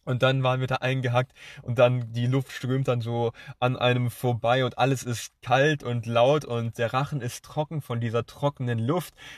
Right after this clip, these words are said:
die da einströmt und man ist einfach nur voller Adrenalin und dann kommt es dazu, dass du dann eben, ja, dich auch etwas besinnen musst, denn du hast dann auch zum Beispiel Dinge zu checken, die du die ganze Zeit am Boden dann,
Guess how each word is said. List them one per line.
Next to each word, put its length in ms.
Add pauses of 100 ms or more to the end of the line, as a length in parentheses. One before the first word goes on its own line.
(120)
die 80
da 220
einströmt 840 (200)
und 120
man 120
ist 120
einfach 220
nur 120
voller 380
Adrenalin 680
und 240
dann 220
kommt 180
es 140
dazu, 260
dass 160
du 100
dann 160
eben, 300 (300)
ja, 160
dich 160
auch 100
etwas 320
besinnen 540
musst, 300
denn 120
du 100
hast 200
dann 100
auch 140
zum 140
Beispiel 340
Dinge 260
zu 220
checken, 480 (320)
die 100
du 60
die 80
ganze 220
Zeit 120
am 180
Boden 340
dann, 280